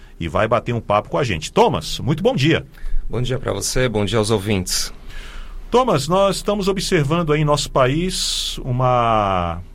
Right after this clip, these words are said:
Speaker 1: tendência que é complicada pra quem ama a leitura, que é o fechamento de livrarias. E a Livraria do Senado tá completando cinquenta anos.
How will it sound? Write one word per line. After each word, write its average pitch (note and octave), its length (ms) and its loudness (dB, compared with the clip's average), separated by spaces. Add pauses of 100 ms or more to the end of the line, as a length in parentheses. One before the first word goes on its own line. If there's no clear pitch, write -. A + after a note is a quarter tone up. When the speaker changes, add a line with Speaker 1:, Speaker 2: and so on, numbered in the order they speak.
(140)
Speaker 1:
tendência G#2+ 880 -2 (1040)
que - 160 -6
é F#2+ 140 -2
complicada A#2 720 -2
pra G2+ 160 -2
quem G2+ 180 -4
ama F2+ 160 0
a G#2+ 40 -2
leitura, B2 420 -2
que C3 100 -8
é C#3+ 40 2
o C3+ 80 -2
fechamento D3+ 880 0
de C#3 120 -2
livrarias. C3+ 840 -2 (360)
E D3 100 4
a C#3 40 6
Livraria D3+ 460 2
do D3+ 120 -2
Senado B2+ 500 0
tá - 220 0
completando F3 760 0 (280)
cinquenta A#2 480 2
anos. F#2 440 -6